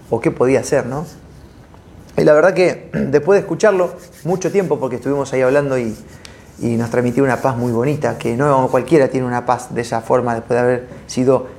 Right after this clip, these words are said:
cagado a palo de manera inocente, y eso hay que destacarlo. Vos tenías dos chances, o te pones a pelear y a drenar con el sistema justiciero que fu-, no funciona en la Argentina gastando plata,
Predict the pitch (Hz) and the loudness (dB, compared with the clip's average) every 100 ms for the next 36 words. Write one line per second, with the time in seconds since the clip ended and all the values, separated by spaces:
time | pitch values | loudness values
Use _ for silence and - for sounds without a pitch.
0 | - 131 135 147 143 131 - 143 143 131 | -2 0 4 4 4 2 4 2 2 0
1 | 123 131 147 135 123 - 160 131 113 123 | -2 -4 -4 -4 -8 0 0 0 -6 -6
2 | 127 143 - - - - - 135 143 135 | -8 -10 -18 -20 -20 -16 -8 -6 -2 0
3 | 131 131 131 139 123 120 139 - - - | 0 0 -2 0 0 -2 -6 -10 -20 -20
4 | - - - 170 165 160 151 151 170 113 | -18 -8 -2 0 2 4 2 2 0 0
5 | - - - - - 120 147 147 208 226 | -6 -10 -14 -18 -4 0 2 2 2 2
6 | 214 151 170 170 143 131 131 139 160 143 | 0 2 4 4 4 2 2 0 -2 -2
7 | 127 120 123 156 143 - 117 - 123 160 | -4 -8 -6 -4 -4 -4 -10 -8 0 2
8 | 143 131 - 131 156 165 135 - 165 135 | 2 2 -2 0 0 0 0 0 0 0
9 | 120 120 135 143 123 120 143 139 - 147 | -2 -6 -2 0 0 0 0 0 2 2
10 | 143 - 139 135 | 2 2 0 0